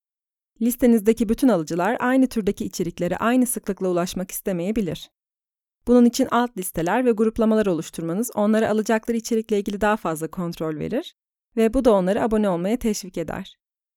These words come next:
Aynı zamanda örneğin çok fazla e-posta aldığı için abonelikten çıkmayı düşünen bir alıcınız da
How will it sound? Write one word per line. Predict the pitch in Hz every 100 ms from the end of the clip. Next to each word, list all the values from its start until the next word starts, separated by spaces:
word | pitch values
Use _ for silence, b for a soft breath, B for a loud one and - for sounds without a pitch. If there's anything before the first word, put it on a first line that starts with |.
| _ _ _ _
Aynı | - 262 254
zamanda | 185 180 165 180 202
örneğin | 214 190 185 185
çok | - 269
fazla | - 226 196
e-posta | 202 202 196 - 185
aldığı | 175 175
için | 185 -
abonelikten | 185 196 196 196 214 202
çıkmayı | - 214 196
düşünen | 190 - 208 202
bir | 196
alıcınız | 196 190 214 202 180
da | -